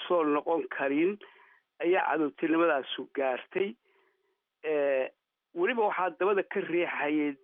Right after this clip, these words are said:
dad mucaaradiin ah oo ka soo horjeeday Fidel Castro. Inkastoo konton sano kadib xukunkii uu walaal ku wareejiyey Raul Castro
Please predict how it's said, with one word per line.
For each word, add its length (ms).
dad 200
mucaaradiin 800
ah 160
oo 200
ka 160
soo 180
horjeeday 540
Fidel 220
Castro. 480
Inkastoo 580
konton 560
sano 240
kadib 400
xukunkii 560
uu 80
walaal 240
ku 200
wareejiyey 580
Raul 200
Castro 580